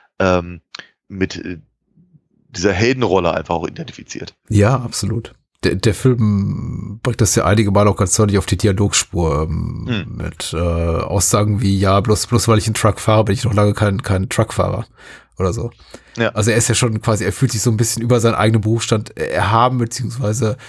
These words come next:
Speaker 2: äh, er achtet diese Tätigkeit, die er da durchführt, als unwürdig oder vielleicht auch als belanglos oder, oder langweilig, wie auch immer, und versucht diese einfach nur, äh,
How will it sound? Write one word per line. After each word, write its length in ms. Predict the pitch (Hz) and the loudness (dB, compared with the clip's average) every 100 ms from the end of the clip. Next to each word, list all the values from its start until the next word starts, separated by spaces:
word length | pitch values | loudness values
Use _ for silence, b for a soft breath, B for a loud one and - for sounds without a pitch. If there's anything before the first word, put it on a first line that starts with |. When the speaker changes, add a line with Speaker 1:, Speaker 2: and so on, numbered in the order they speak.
| B B B - | B B B -10
Speaker 2:
äh, 60 | 98 95 95 | -4 -2 -2
er 140 | - 90 | -2 -2
achtet 220 | 101 107 | -2 -2
diese 180 | 107 110 | 0 0
Tätigkeit, 480 | 123 120 - 110 113 | 0 0 0 0 2
die 60 | |
er 40 | 107 | 0
da 60 | |
durchführt, 380 | 101 104 - 110 | 2 -2 -2 -4
als 120 | 95 | -4
unwürdig 540 | - 135 127 120 110 87 | 2 2 4 4 4 0
oder 160 | 82 | -4
vielleicht 160 | 104 95 | -2 -2
auch 80 | 80 | -2
als 160 | 76 | -4
belanglos 680 | 110 107 113 120 92 90 - | 0 2 4 2 0 -2 -4
oder, 160 | - 92 | -4 -6
oder 160 | - | -4
langweilig, 640 | 98 117 135 101 92 98 - | 2 2 2 2 0 0 -4
wie 100 | 95 | -6
auch 100 | 110 | -4
immer, 260 | 110 107 98 | 0 2 2
und 80 | 92 | 2
versucht 280 | 101 110 | 0 2
diese 200 | 113 110 | 2 2
einfach 320 | - 95 104 101 | 2 0 0 0
nur, 280 | 107 107 - | 2 2 -2
äh, 300 | - - | -14 -12